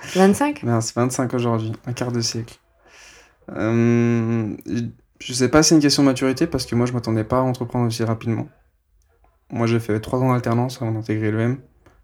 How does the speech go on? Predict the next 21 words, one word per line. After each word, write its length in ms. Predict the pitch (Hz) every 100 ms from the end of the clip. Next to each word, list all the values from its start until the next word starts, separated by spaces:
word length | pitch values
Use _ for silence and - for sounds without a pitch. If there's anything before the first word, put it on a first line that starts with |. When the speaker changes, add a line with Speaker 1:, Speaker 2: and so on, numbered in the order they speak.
| _
Speaker 2:
donc 120 | 110
ça 120 | - 104
m'a 100 | 101
beaucoup 220 | 107 -
forgé 360 | - 113 113
sur 140 | 113 110
les 80 | 104
techniques 260 | 98 117
de 80 | 110
vente, 380 | 107 120 123 - _ -
sur 240 | - 110
les 140 | 107
anses 160 | 110 -
orales. 260 | 110 117 123 - - _ - _ - _ _ 101
Donc 100 | 98
c'est 140 | 104
là 60 | 110
où 40 |
j'ai 140 | 113
beaucoup 260 | 113 117 -
progressé, 640 | 110 120 113 110 127 143